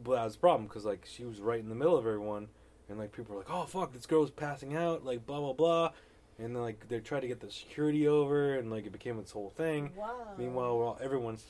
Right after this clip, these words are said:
Speaker 1: still trying to, like, get up clo-, as close as they can to the stage. Yeah, it kinda sucked, but, I mean,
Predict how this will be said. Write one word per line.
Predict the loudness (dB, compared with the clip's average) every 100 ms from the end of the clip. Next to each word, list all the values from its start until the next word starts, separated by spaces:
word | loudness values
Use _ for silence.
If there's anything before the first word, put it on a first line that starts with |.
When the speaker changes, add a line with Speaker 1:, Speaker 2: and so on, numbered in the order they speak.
| -6
Speaker 1:
still | -2 -2
trying | -2 -4 -2
to, |
like, | -4 -4
get | -4 -2
up | -2 -6
clo-, | -4 -4 -4
as | -6
close | -4 -4
as | -4
they | -4
can | -4 -4
to | -6
the | -8 -6 -6 -8
stage. | -14 -2 0 0 -2 -8 -14 -20 -20 -20 -20 -20 -20 -12
Yeah, | -6 -4
it | -2 -4
kinda | -4 -6
sucked, | -6 -10 -12 -12 -2
but, | -2
I | 0
mean, | -4 -6 -8